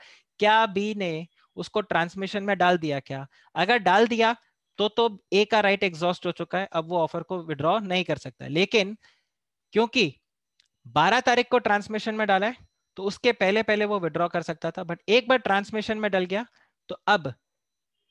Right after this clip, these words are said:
ए अपने ऑफर को विड्रॉ नहीं कर सकता। एक तो ये पॉइंट। अब आपसे मैं दूसरा पॉइंट पूछता हूं, क्या बी ने ये जो अपना रिप्लाई किया है यस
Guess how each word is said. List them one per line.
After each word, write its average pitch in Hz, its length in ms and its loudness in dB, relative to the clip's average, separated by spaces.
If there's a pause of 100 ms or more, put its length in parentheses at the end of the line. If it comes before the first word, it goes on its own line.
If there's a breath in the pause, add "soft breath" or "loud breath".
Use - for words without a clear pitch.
(220)
ए 220 200 6
अपने 208 400 -4
ऑफर 170 360 -2
को 185 180 -8
विड्रॉ 165 480 -2 (140)
नहीं 165 300 -4
कर 139 140 -4
सकता। - 360 -16 (120)
एक 190 200 -2
तो 208 60 0
ये 151 180 -2
पॉइंट। - 360 -16 (640)
अब 226 140 4
आपसे 233 260 2
मैं 240 140 -2
दूसरा 190 320 0
पॉइंट 156 260 -6
पूछता 123 300 -18
हूं, 127 100 -18 (720)
क्या - 420 0 (840)
बी 208 420 0
ने 220 380 0
ये 185 160 0
जो 247 120 2
अपना 240 220 0
रिप्लाई 180 400 0
किया 180 320 0
है 185 300 -8
यस 160 520 -4